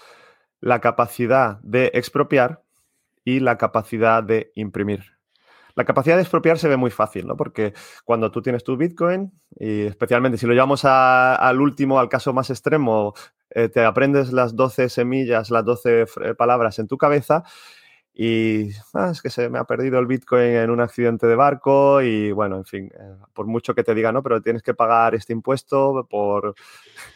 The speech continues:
el capital acumulado", o por lo que sea, ¿no? Es, "Pues, pues si es que lo he perdido.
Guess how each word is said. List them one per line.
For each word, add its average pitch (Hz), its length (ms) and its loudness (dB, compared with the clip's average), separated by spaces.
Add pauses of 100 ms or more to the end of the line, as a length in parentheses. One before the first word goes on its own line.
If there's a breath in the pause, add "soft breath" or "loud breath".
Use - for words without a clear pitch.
(100)
el 113 100 -12
capital 113 720 2
acumulado", 135 640 2
o 123 100 2
por 104 180 -2
lo 104 80 -2
que 101 100 -14
sea, 98 260 -2
¿no? 131 120 -10 (440 soft breath)
Es, 110 140 -18
"Pues, - 160 -20 (160)
pues 110 140 -8
si 113 60 -6
es 110 80 -10
que 127 80 -4
lo 123 60 2
he 107 40 -2
perdido. 104 400 -6